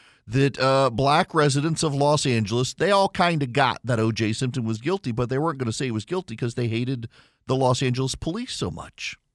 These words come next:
The Republicans all kinda get that Donald Trump's guilty, and most of them, not all of them, most of them have resigned themselves to the fact, uh, there were problems in twenty twenty, but it wasn't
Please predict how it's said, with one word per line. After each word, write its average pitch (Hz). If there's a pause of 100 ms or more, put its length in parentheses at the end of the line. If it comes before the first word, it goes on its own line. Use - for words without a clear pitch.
(680)
The 139
Republicans 156
all 156
kinda 165
get 135 (100)
that 117 (300)
Donald 131
Trump's 123
guilty, 113
and 110
most 127
of 110
them, 113
not 120
all 101
of 95
them, 139
most 131
of 101
them 117
have 104
resigned 113
themselves 101
to -
the 101
fact, 113 (360)
uh, 107
there 117
were 110
problems 117
in 95
twenty 113
twenty, 123
but 95
it -
wasn't 110